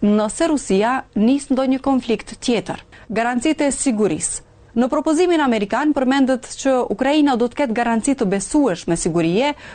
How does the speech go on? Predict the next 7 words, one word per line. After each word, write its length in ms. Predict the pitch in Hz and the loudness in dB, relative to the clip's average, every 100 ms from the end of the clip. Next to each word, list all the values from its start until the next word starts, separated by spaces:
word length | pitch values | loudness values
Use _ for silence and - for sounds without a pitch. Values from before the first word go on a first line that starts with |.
| - | -6
përfshirë 480 | 214 202 - 311 247 | -4 -4 -2 0 0
garancitë 480 | 247 262 240 294 269 | 0 0 0 0 2
amerikane, 640 | 240 262 247 208 262 294 | 2 0 -2 0 2 0
por 300 | 285 254 240 - | 0 -2 -2 -4
pa 140 | 277 277 | -4 -2
hollësi 460 | 269 233 - 180 165 | -2 -2 -2 -2 -2
tjera. 300 | - 220 165 | -2 -2 -2